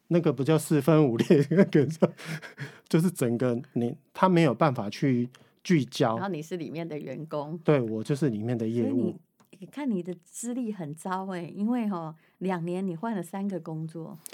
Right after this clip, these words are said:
Speaker 1: 对啊，那时候我就想说，啊，我这样子，这样退伍吼，
Speaker 2: 嗯。
Speaker 1: 那一直换工作会让，让人家觉得，啊，你这个人没定性。
Speaker 2: 对，对。
Speaker 1: 对。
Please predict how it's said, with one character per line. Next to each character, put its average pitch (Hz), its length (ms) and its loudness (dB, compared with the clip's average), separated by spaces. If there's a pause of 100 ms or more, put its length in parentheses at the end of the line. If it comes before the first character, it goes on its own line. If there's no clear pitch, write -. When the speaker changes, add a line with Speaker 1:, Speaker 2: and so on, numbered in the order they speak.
(800)
Speaker 1:
对 151 140 8
啊， 127 200 4
那 185 100 8
时 170 100 4
候 165 160 8
我 139 80 6
就 165 80 6
想 113 240 -2
说， 135 220 -2 (460)
啊， 127 200 -4
我 104 140 -6
这 147 140 -4
样 139 80 -2
子， 110 120 -10 (440)
这 156 100 -4
样 143 100 0
退 131 300 0
伍 104 140 -8
吼， 104 200 -6 (180)
Speaker 2:
嗯。 214 280 -6
Speaker 1:
那 165 140 2
一 180 80 4
直 139 120 -4
换 143 220 4
工 143 180 4
作 139 160 2
会 151 140 4
让， 135 300 2
让 151 140 2
人 123 100 0
家 131 160 2
觉 120 200 -4
得， 117 160 -2 (680)
啊， 113 180 -8
你 143 140 0
这 185 140 4
个 156 40 6
人 123 140 4
没 127 180 2
定 107 240 -2
性。 110 220 -6
Speaker 2:
对， 151 280 -8 (120)
对。 135 200 -12 (120)
Speaker 1:
对。 131 300 6